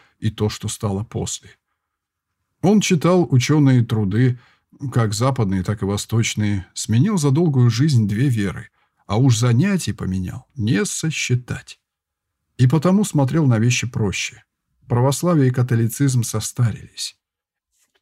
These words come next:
Идеи, как и люди, смертны.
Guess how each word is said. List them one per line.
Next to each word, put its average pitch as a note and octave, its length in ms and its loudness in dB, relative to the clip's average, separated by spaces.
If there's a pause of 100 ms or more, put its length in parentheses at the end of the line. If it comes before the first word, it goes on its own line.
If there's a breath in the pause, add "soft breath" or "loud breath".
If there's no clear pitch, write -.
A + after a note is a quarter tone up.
(640)
Идеи, C3 440 4
как E3+ 280 0
и D#3+ 40 6
люди, D#3+ 280 4
смертны. - 540 -2